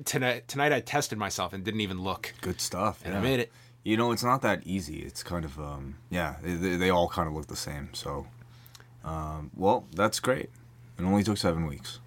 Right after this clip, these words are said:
Speaker 2: That's pretty good, though.
Speaker 1: Seven weeks, so
Speaker 2: Yeah.
Speaker 1: there we go. We're making progress, Wei.
Speaker 2: Mm-hmm.
Speaker 1: I'm gonna try, and I'm not even gonna turn it, my phone on next time.
Speaker 2: Mm, okay.
Speaker 1: Not at all.
Speaker 2: How about try it with your eyes closed?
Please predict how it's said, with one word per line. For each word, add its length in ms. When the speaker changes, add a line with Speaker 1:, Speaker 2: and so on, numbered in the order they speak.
Speaker 2:
That's 160
pretty 220
good, 200
though. 260
Speaker 1:
Seven 320
weeks, 260
so 120
Speaker 2:
Yeah. 60
Speaker 1:
there 140
we 80
go. 220
We're 100
making 300
progress, 520
Wei. 140
Speaker 2:
Mm-hmm. 120
Speaker 1:
I'm 120
gonna 140
try, 360
and 200
I'm 140
not 120
even 120
gonna 140
turn 220
it, 120
my 160
phone 300
on 160
next 220
time. 300
Speaker 2:
Mm, 300
okay. 220
Speaker 1:
Not 160
at 60
all. 240
Speaker 2:
How 60
about 100
try 120
it 60
with 100
your 120
eyes 180
closed? 400